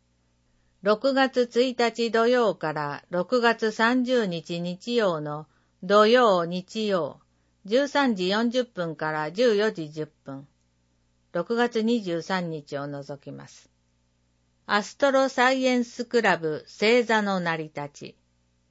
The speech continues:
星座早見版を使って星座の成り立ちなどを学びます。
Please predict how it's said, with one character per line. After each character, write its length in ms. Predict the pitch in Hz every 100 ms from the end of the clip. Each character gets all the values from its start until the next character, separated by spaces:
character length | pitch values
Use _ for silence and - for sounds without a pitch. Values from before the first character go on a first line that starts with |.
| _ _ _ _ _
星 320 | 240 247 262
座 240 | 262 247
早 320 | 220 226 240
見 140 | 240 233
版 320 | 220 214 208
を 100 | 208
使 240 | 196 -
っ 80 | 196
て 340 | - 180 175 - _ _ _
星 300 | - 226 240
座 160 | 240
の 160 | 226 220
成 140 | 208
り 60 | 233
立 180 | 240 240
ち 140 | 240
な 160 | 233 233
ど 200 | 180 151
を 60 | 151
学 320 | 156 156 156
び 120 | 147
ま 140 | 143
す。 220 | 139 -